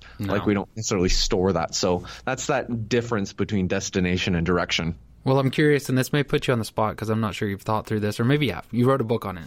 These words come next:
Speaker 1: When you were younger,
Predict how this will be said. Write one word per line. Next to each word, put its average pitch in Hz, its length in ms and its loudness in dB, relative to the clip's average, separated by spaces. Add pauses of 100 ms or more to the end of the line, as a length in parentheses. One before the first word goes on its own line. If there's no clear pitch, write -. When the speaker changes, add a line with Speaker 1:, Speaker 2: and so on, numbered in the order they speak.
(160)
Speaker 1:
When 147 320 2
you 185 180 0
were 143 460 2 (260)
younger, 123 800 -2